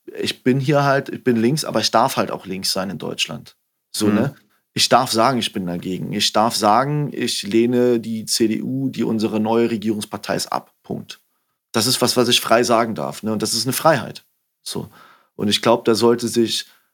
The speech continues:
Speaker 1: jeder bewusst sein irgendwie, wie viel wert ist mir diese Freiheit, die ich hier habe? Und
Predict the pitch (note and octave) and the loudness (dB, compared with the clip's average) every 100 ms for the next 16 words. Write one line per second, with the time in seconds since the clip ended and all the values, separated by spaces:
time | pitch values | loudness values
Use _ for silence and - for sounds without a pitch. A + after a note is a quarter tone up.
0 | _ _ _ - A2+ C#3+ B2+ A2 A2+ D#3 | _ _ _ -2 2 4 4 0 0 0
1 | - - F#2 F#2 D2+ F#2 F#2 E2+ F2+ C3+ | 0 0 0 0 0 -2 -4 -6 -4 -4
2 | F3+ - _ _ - A#2+ B2 A#2+ G#2+ C#3+ | -4 -8 _ _ -6 -2 2 2 4 4
3 | E3+ - D#3 D3 C#3+ - C3 C#3+ E3 G3+ | 2 0 0 0 -2 0 2 2 2 -2
4 | - _ _ _ _ - C#3 B2+ D3 B2+ | -8 _ _ _ _ -2 0 2 2 4
5 | C#3 D3+ G#3 - _ _ _ _ _ _ | 2 2 -8 -10 _ _ _ _ _ _
6 | _ _ _ B2 B2 B2 A#2+ | _ _ _ 2 4 2 -4